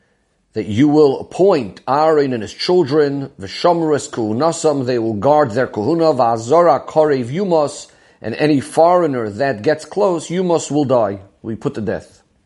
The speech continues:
Rashi brings the words, "V'shamru es Kuhunasam." He explains the words, what does it mean they will guard their Kuhuna? Rashi explains this as meaning, "Kabbalas Domim," receiving the blood, "Uzrika,"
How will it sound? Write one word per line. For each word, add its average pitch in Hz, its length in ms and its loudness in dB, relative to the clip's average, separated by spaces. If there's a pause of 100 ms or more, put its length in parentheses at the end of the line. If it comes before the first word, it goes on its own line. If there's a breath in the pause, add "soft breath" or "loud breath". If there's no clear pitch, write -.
(680 loud breath)
Rashi 208 500 2
brings 175 300 0
the 156 80 0
words, 147 240 2
"V'shamru 156 500 2
es 135 140 -2
Kuhunasam." 139 720 0
He - 60 -8
explains 147 460 0
the 135 80 0
words, 139 240 2
what 151 80 2
does 135 100 -2
it 135 40 -2
mean 143 120 -2
they 131 80 0
will 120 140 0
guard 135 340 2
their 117 140 -2
Kuhuna? 147 540 -4 (500 soft breath)
Rashi 120 320 -2
explains 175 480 0
this 147 160 -4
as 143 100 -2
meaning, 175 480 0
"Kabbalas 131 580 0
Domim," 156 540 -2 (400)
receiving 156 560 -2
the 120 140 -2
blood, 151 540 2 (520)
"Uzrika," 123 840 0